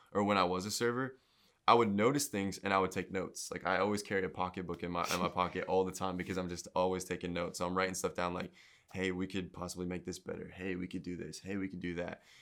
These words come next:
Speaker 1: And just that little bit of an eye for detail just shows your management or whoever you're working for, like, that you actually care about where you're at, you care about what you're doing. And those are the things that, honestly, if I see that in somebody, I'm like, "All right, let's get them to the next level. Let's promote
Speaker 2: Yeah.
Speaker 1: them. Let's, you know,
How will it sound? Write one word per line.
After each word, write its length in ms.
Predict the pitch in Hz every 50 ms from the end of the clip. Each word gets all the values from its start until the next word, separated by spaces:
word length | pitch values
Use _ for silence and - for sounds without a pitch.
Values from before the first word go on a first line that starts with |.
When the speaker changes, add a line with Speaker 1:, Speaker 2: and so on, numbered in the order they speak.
| - - -
Speaker 1:
And 340 | - 98 98 95 92 92 90
just 200 | - 113 110 -
that 180 | 127 113 104
little 160 | 101 107 107 104
bit 140 | 101 110
of 80 | 107 101
an 100 | 98 92 -
eye 160 | 92 95 98
for 180 | 101 - - 95
detail 600 | 82 - 90 92 92 92 - 123 127 135 139 139
just 280 | 101 87 101 98 95 -
shows 540 | - - 92 90 95 98 101 98 92 - - - - -
your 220 | 82 87 90 87
management 560 | 87 90 87 85 87 92 87 92 101 101 101 95
or 40 |
whoever 380 | 92 87 90 90 92 95 90 95
you're 140 | 90 85 85
working 280 | 85 90 - - 104
for, 280 | 101 - - 117 117 113
like, 260 | 104 95 90 87 - - _ _ _ _ _ _ _
that 120 | 85 87
you 140 | 101 98 92
actually 280 | 90 87 - - - 78
care 260 | - - 87 85 87
about 200 | 85 85 80 80
where 120 | 87 85
you're 200 | 85 85 85 87
at, 220 | 87 87 92 - 92
you 100 | 92 90
care 280 | 90 - - 87 87
about 180 | 90 87 82 85
what 160 | 87 85 -
you're 100 | 92 82
doing. 340 | 78 82 85 92 101 110 104 - - - - - - _
And 380 | - 92 95 90 87 87 87 - - -
those 220 | 107 110 104 117
are 40 | 110
the 80 | 95
things 260 | 87 - 90 92 92 82
that, 100 | 90 -
honestly, 400 | 90 90 92 98 101 - 120 117
if 120 | 101 - -
I 160 | 85 92 104
see 180 | 104 - 123 131
that 160 | 131 139 -
in 80 | 147
somebody, 460 | 143 - 156 156 156 151 156 156 156 139
I'm 180 | 110 101 95
like, 240 | 92 90 87 - - -
"All 80 | - -
right, 100 | - -
let's 140 | - 87 -
get 140 | - 82 -
them 120 | 82 80 82
to 40 | 80
the 60 | -
next 180 | - - - -
level. 240 | - - 95 -
Let's 140 | - - 120
promote 280 | 120 117 117 113 113 113
Speaker 2:
Yeah. 120 | 110 -
Speaker 1:
them. 80 | 90 90
Let's, 220 | 90 87 - - - -
you 100 | 95 90
know, 160 | 85 85 85